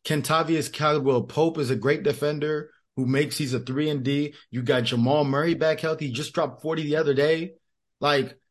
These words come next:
I don't know what he's gonna say. You have, uh, Brown, who used to play with K D and Kyrie, who's a great defender and all-purpose type of player.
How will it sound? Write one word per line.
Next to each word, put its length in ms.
I 80
don't 180
know 100
what 160
he's 200
gonna 200
say. 280
You 200
have, 240
uh, 200
Brown, 800
who 80
used 140
to 60
play 140
with 120
K 140
D 100
and 140
Kyrie, 280
who's 140
a 60
great 320
defender 420
and 200
all-purpose 500
type 160
of 80
player. 320